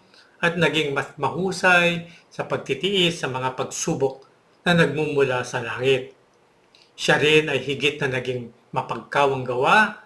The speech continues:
sa iba at nakatagpo ng malaking kaaliwan sa pakikipag-usap tungkol sa pananampalataya na nagawa niyang ipagtanggol,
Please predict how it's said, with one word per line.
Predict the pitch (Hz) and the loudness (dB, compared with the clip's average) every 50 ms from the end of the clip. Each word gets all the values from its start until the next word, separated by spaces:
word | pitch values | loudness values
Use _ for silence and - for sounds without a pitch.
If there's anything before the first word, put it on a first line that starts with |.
| _ _ _ | _ _ _
sa | _ - - 190 190 | _ -6 -2 0 0
iba | 165 127 131 165 165 170 180 175 | 0 0 0 0 2 2 2 0
at | 165 - - - | 0 -2 -4 -6
nakatagpo | 151 135 - 139 135 131 - 135 - - - - 139 | -8 -2 0 0 0 0 -2 -6 -8 -8 -8 -8 -6
ng | 131 131 131 | -6 -6 -4
malaking | 131 135 139 143 143 - 165 156 | -2 -2 -2 -2 -2 -2 -4 -4
kaaliwan | 156 - 180 165 156 143 143 135 120 123 123 123 120 120 - - _ - - - _ | -2 -4 -4 -4 -2 0 0 0 0 0 -2 -4 -6 -8 -12 -16 _ -20 -20 -20 _
sa | - - 175 | -8 -6 -4
pakikipag-usap | 170 - - - - 143 - - - 156 131 123 - 214 202 185 165 165 160 143 139 - - - _ _ _ _ _ | -4 -4 -4 -4 -6 -8 -8 -6 -6 -4 -4 -4 -6 -4 -4 -4 -2 0 -2 -2 -2 -4 -10 -20 _ _ _ _ _
tungkol | - 151 131 127 - - 147 147 | -2 -2 -2 -2 -2 -2 -2 -2
sa | 143 - - 143 127 | -2 -4 -6 -6 -6
pananampalataya | - 131 131 127 123 131 127 127 143 135 131 131 - 190 196 208 196 196 208 214 214 214 - - _ _ _ _ _ _ _ _ _ _ _ | -4 -4 -4 -2 -2 -4 -4 -4 -2 -2 -2 0 2 4 4 6 6 6 6 4 4 0 -6 -16 _ _ _ _ _ _ _ _ _ _ _
na | - 254 | 4 6
nagawa | 240 226 214 185 202 202 202 196 196 | 8 8 8 8 8 8 8 8 6
niyang | 190 196 190 202 220 | 6 4 4 4 2
ipagtanggol, | 202 - - - - - - 151 139 131 131 135 151 151 147 151 143 147 - - - | 2 2 0 -2 -2 -2 -2 0 0 0 2 4 6 6 6 4 2 -2 -8 -14 -18